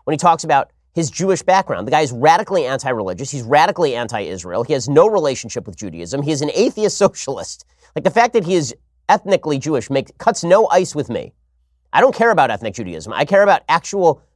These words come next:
practicing Judaism. I care about religious Judaism.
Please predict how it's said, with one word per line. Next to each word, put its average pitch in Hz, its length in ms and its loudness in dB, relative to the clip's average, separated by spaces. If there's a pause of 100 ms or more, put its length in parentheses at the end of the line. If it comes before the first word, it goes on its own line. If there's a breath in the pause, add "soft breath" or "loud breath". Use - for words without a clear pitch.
(120)
practicing 180 540 0
Judaism. 123 340 -6
I 123 60 -4
care 170 140 2
about 170 200 2
religious 156 480 -2
Judaism. 120 500 -8